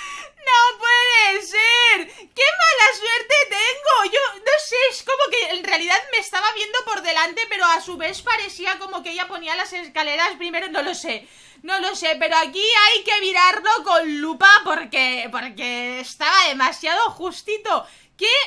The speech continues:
mala suerte! O sea, a ver, quedar en segunda posición está muy bien, ¿vale? Estás en el top, al fin y al cabo.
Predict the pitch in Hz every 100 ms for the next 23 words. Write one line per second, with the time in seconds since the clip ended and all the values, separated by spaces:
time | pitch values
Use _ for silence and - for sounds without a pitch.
0 | 339 370 381 466 539 539 - 330 - 392
1 | 440 523 440 359 302 330 392 320 214 262
2 | 349 269 269 277 440 539 440 320 339 466
3 | 466 339 277 277 311 254 233 - 214 214
4 | 359 415 226 226 226 220 370 392 240 214
5 | 240 440 - _ _ - 262 - 453 302
6 | 226 214 - 370 539 226 214 254 254 277
7 | 269 262 262 254 240 233 226